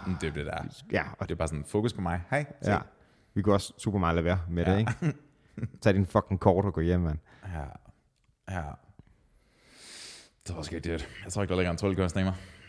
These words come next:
Speaker 2: Jeg vil
Speaker 1: Fuck.
Speaker 2: gerne tale med en tryllekunst om det her. På den anden side, så er det jo
Speaker 1: Okay.
Speaker 2: bare sådan noget, "En tryllekunstner svarer altid sine tricks." Nej, nej, du skal lære mig et fucking trick, hvis du kommer ind i mit studie.
Speaker 1: Jeg tror ikke, du får ham til at afsløre sine tricks,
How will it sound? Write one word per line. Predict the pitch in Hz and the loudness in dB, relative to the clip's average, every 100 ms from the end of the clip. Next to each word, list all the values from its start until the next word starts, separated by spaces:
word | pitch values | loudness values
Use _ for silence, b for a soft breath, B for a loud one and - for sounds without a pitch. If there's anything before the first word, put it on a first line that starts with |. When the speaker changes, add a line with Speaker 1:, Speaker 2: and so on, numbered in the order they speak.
| - | 4
Speaker 2:
Jeg | 113 | 8
vil | 113 | 8
Speaker 1:
Fuck. | 92 | 6
Speaker 2:
gerne | 92 131 | 2 2
tale | - 113 127 | 2 2 4
med | 131 | 2
en | 87 | 2
tryllekunst | 104 98 90 - | 0 0 -2 -4
om | 80 | 0
det | 92 | 2
her. | 92 - b b b - | 2 0 b b b 6
På | |
den | 113 | 8
anden | 120 | 8
side, | 123 | 8
så | 127 | 8
er | |
det | 127 | 10
jo | |
Speaker 1:
Okay. | 113 | 8
Speaker 2:
bare | 107 | 8
sådan | |
noget, | 104 - B B B B B _ _ _ _ _ | 6 4 B B B B B _ _ _ _ _
"En | 104 | -2
tryllekunstner | 98 98 92 82 | 2 2 2 -2
svarer | 78 90 90 | -6 -4 -4
altid | 85 92 | -2 -4
sine | 87 78 | -2 -4
tricks." | - 78 - | -2 -4 2
Nej, | 113 | 6
nej, | 98 | 6
du | 90 | 4
skal | 98 | 4
lære | 113 127 | 6 6
mig | |
et | 127 | 6
fucking | - 127 113 | 4 4 2
trick, | 101 90 | 0 -2
hvis | 95 | -4
du | - | 0
kommer | 90 87 | 2 2
ind | 85 | 2
i | 82 | 0
mit | 78 | -2
studie. | - 73 71 | -4 -4 -4
Speaker 1:
Jeg | 76 | -4
tror | 80 | -2
ikke, | 113 | -2
du | |
får | 110 | -2
ham | 62 | -4
til | - | -6
at | - | -4
afsløre | 80 - - | -6 -4 -8
sine | - - | -8 -12
tricks, | - - | -12 -14